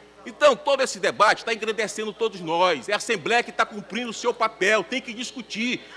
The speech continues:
Nós não podemos votar tudo aqui em regime de urgência sem saber o que nós estamos votando. E a prova, repito mais uma vez, essa matéria já era para ter sido votada como veio. Sem a participação do Conselho, do Ministério Público, da Assembleia,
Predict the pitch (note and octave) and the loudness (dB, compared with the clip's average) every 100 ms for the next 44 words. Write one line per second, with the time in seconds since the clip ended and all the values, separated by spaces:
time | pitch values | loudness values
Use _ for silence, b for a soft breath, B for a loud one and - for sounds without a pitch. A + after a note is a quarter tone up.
0 | B - - C4+ C4 C4 C#4 A#3+ B3+ C4 | B -6 2 2 2 -2 0 0 4 2
1 | B3+ C4 C4 B3+ B3+ A#3 B3+ A3 A#3 G3 | 2 0 -2 2 2 2 -4 -6 -6 -4
2 | C4 B3 A3+ A#3+ B3 B3+ B3+ - B3+ G3+ | -4 -4 -4 -2 0 0 0 -2 -6 0
3 | B3+ B3+ B3 C#4+ A3 E3 - - - - | 0 2 2 2 0 -6 -14 -20 -20 -20
4 | - - - - C4 - A#3+ C#4+ A#3 F#3 | -20 -20 -18 4 4 8 10 10 10 4
5 | D#3+ A#3+ D4 D#4 B3+ C#4 A3+ B3+ G#3 G3+ | 4 4 4 2 6 6 6 2 4 4
6 | D3+ - A#3+ B3 A#3 A3 G#3+ A#3+ C4 A3+ | 4 4 4 4 4 2 6 6 6 4
7 | A#3 B3 B3+ B3 A3+ A#3+ G#3 A3 - C4+ | 2 2 0 -2 -4 -4 0 0 4 2
8 | B3+ C4+ C4+ G3+ A3 F#3 A2+ - - - | 2 -2 -4 4 6 6 0 -16 -20 -20
9 | - - - B3+ C4+ C4 B3+ - A#3 A#3+ | -20 -20 -4 2 4 6 4 4 0 2
10 | - B3 A3+ A3+ G#3+ - A#3 G3 G#3+ G#3+ | 2 -2 -4 -4 -4 4 4 4 -4 -6
11 | - A3 F#3+ - A#3+ A#3+ E3+ G3+ G#3+ G3 | -2 0 0 0 2 2 0 2 2 4
12 | G3+ F3 D3 A#3+ A3+ G#3+ | 0 0 4 6 8 6